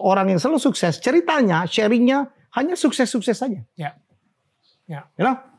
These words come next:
Speaker 1: seperti kita membuat pertunjukan. Pertunjukan sebenarnya nggak bagus-bagus amat.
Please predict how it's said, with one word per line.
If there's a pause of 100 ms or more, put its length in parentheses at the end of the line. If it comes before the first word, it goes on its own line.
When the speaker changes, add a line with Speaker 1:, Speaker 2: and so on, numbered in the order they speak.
(600)
Speaker 1:
seperti
kita
membuat
pertunjukan. (1040)
Pertunjukan
sebenarnya
nggak
bagus-bagus
amat.